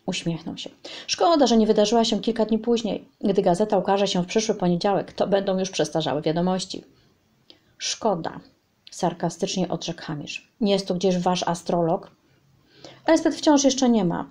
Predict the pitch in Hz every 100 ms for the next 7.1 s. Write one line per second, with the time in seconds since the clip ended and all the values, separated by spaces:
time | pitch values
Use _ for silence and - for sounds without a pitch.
0 | - 311 269 - 240 196 180 175 - 180
1 | - - 254 214 196 196 185 175 - -
2 | 175 - - _ _ _ _ 165 165 170
3 | 170 165 160 151 - - 170 175 _ _
4 | _ _ - - 277 277 277 190 240 240
5 | 220 185 180 202 202 196 196 196 190 175
6 | 170 165 165 170 175 - 165 - 175 -